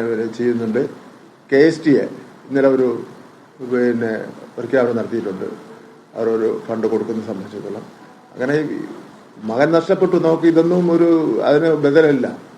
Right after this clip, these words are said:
നഷ്ടപ്പെട്ടത് നഷ്ടപ്പെട്ടത് തന്നെയാണ്. എങ്കിലും നമുക്ക് ചെയ്യാൻ കഴിയുന്ന എല്ലാവരെ കൊണ്ടും ഉള്ള സഹായങ്ങൾ ചെയ്യിപ്പിക്കുന്നതിന് വേണ്ടി കണ്ടില്ലേ ആ മുത്തശ്ശിയിലെ എല്ലാ കരച്ചിലും വിളിയൊക്കെ തന്നെ. ഞാൻ ഇന്നലെ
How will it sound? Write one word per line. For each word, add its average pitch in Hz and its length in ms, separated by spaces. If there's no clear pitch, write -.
നഷ്ടപ്പെട്ടത് 143 560
നഷ്ടപ്പെട്ടത് 135 480
തന്നെയാണ്. 117 300
എങ്കിലും 165 300
നമുക്ക് 151 220
ചെയ്യാൻ 143 240
കഴിയുന്ന 147 260
എല്ലാവരെ 170 420
കൊണ്ടും 170 260
ഉള്ള 147 200
സഹായങ്ങൾ 135 460
ചെയ്യിപ്പിക്കുന്നതിന് 123 580
വേണ്ടി 110 180
കണ്ടില്ലേ 135 300
ആ 123 60
മുത്തശ്ശിയിലെ 123 480
എല്ലാ 120 200
കരച്ചിലും 110 420
വിളിയൊക്കെ 113 420
തന്നെ. - 180
ഞാൻ 123 120
ഇന്നലെ 135 260